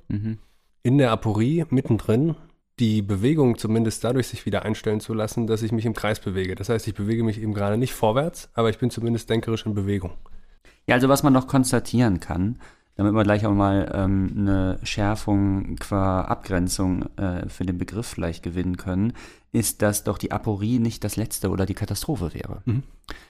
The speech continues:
Speaker 1: Wenn wir die Katastrophe als das Letzte begreifen, was wir vielleicht später auch nochmal verhandeln könnten. Aber dass das doch erstmal vielleicht ein Gegensatz ist und dass wir, äh, ja sonst auch gar nicht hier sitzen könnten und uns so viele Gedanken darüber machen könnten, dass also das Denken nicht aufhört oder wie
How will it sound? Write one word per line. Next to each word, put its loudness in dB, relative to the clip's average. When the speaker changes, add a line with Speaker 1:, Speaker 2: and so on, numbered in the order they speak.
Speaker 1:
Wenn 4
wir 6
die 0
Katastrophe 0
als -2
das -6
Letzte -6
begreifen, -6
was -8
wir -8
vielleicht -8
später -6
auch -2
nochmal -2
verhandeln -4
könnten. 0
Aber 6
dass 2
das 4
doch 4
erstmal 0
vielleicht 0
ein 0
Gegensatz 0
ist -4
und -2
dass -2
wir, 2
äh, 0
ja 0
sonst -4
auch -4
gar 2
nicht 4
hier 0
sitzen -2
könnten 2
und 4
uns 0
so -4
viele -4
Gedanken 0
darüber 0
machen 0
könnten, -2
dass -4
also -2
das -4
Denken -2
nicht 0
aufhört 2
oder -2
wie -6